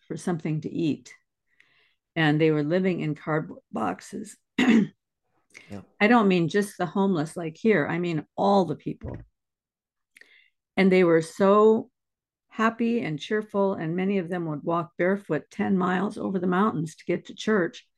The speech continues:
Speaker 1: And when they would get to church, they would sing with such joy.
Speaker 2: Yeah.
Speaker 1: And, and I'm looking at that and I'm thinking, "What have we done to ourselves in the West that we've lost this level of <clears throat>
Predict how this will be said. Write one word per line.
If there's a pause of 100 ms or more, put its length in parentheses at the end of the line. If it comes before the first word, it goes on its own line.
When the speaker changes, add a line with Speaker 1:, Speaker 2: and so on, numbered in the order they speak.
(340)
Speaker 1:
And
when
they
would
get
to
church,
they
would
sing
with
such
joy. (600)
Speaker 2:
Yeah. (160)
Speaker 1:
And,
and
I'm
looking
at
that
and
I'm
thinking,
"What
have
we
done
to
ourselves
in
the
West (120)
that
we've
lost (680)
this
level
of (260)
<clears throat>